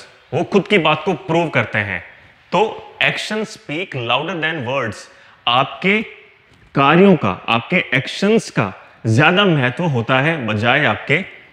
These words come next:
शब्दों के। Next, add insult to injury। अब add insult to injury को हिंदी में हम बोलते हैं जले पर नमक छिड़कना।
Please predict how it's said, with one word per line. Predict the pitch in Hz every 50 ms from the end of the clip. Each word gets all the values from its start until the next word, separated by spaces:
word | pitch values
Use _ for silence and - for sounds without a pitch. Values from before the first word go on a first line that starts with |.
| _ _ _ -
शब्दों | - - - - 110 110 120 135 156 143
के। | - 98 87 - - - - _ - - - _ _ _ _ _ _ _ _ _ _ - -
Next, | 131 151 165 - - - - - - - - - _ _ _ - 156
add | 170 190 214 208 190 160 - - -
insult | 147 147 156 - - 180 180 190 185 - - - - _ -
to | 160 165 - - - -
injury। | 135 135 120 135 127 107 90 - - - - - - - -
अब | 120 - -
add | - 139 180 202 196 165 -
insult | 160 156 143 - 175 170 156 -
to | 165 156 151 143 - - - _ -
injury | 139 135 131 147 160 165 156
को | - 165
हिंदी | 147 156 170 180 196
में | 196 196
हम | 165 160 151
बोलते | 143 143 139 135 -
हैं | 156 147 151 165 202 233 - - - - - - - - - - -
जले | 101 113 143 156 175 190
पर | 185 185 - 180
नमक | 151 120 113 117 123 147 143 -
छिड़कना। | - 120 104 104 104 110 90 87